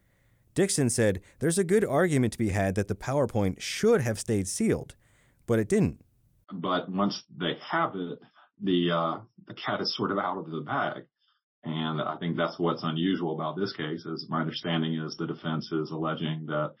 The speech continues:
Speaker 2: this presentation, um, basically proves that false information was, was given to the grand jury.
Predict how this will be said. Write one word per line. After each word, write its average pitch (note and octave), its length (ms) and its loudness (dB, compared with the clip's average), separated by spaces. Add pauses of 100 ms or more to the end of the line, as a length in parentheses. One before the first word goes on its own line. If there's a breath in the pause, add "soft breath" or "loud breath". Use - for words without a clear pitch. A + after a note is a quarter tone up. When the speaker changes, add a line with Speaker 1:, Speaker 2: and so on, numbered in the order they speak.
(440 soft breath)
Speaker 2:
this E2+ 180 -2
presentation, D#2 1120 -2 (400)
um, D2+ 420 -4 (140)
basically D2+ 500 -4
proves F#2 920 2
that D#2 400 -2 (800)
false G#2 320 0
information E2 600 -2
was, D#2 320 -4
was D#2+ 240 -2
given D2+ 300 -2
to D#2+ 140 -4
the - 80 -2
grand D2+ 260 -2
jury. D2+ 500 -2